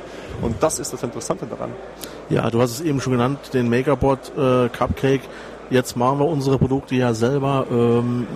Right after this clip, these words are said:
Speaker 2: wenn man so liest, drei D Drucker, könnte man jetzt den Eindruck erwecken, wenn man es nicht kennt, äh, ich kann damit irgendwelche plastischen Teile bedrucken, aber ich kann ja viel mehr damit machen. Ich kann diese ja mit diesem Gerät, äh, Teile replizieren.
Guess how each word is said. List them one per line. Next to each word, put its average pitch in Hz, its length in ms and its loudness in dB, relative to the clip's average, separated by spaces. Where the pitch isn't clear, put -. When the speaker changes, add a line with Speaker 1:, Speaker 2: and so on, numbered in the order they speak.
Speaker 2:
wenn 120 120 2
man 120 120 0
so 117 100 0
liest, 127 260 0
drei 120 200 2
D 120 180 0
Drucker, 135 340 0
könnte 135 300 -2
man 120 100 0
jetzt 120 240 -2
den 110 140 0
Eindruck 131 320 0
erwecken, 120 260 2
wenn 117 80 -2
man 110 120 0
es 107 120 -8
nicht 143 220 -4
kennt, 123 240 -2
äh, 120 160 6
ich - 200 -8
kann 127 180 -2
damit 120 240 0
irgendwelche 120 320 2
plastischen 120 460 -4
Teile 117 220 -2
bedrucken, 113 400 -4
aber 98 120 2
ich 95 120 -2
kann - 120 -4
ja 120 100 0
viel 120 160 -4
mehr 165 140 0
damit 110 240 -2
machen. 76 160 -8
Ich - 100 -10
kann 123 140 -2
diese 117 180 0
ja 110 80 2
mit 117 160 -4
diesem 127 300 0
Gerät, 120 400 0
äh, - 100 0
Teile 123 380 0
replizieren. 123 540 -2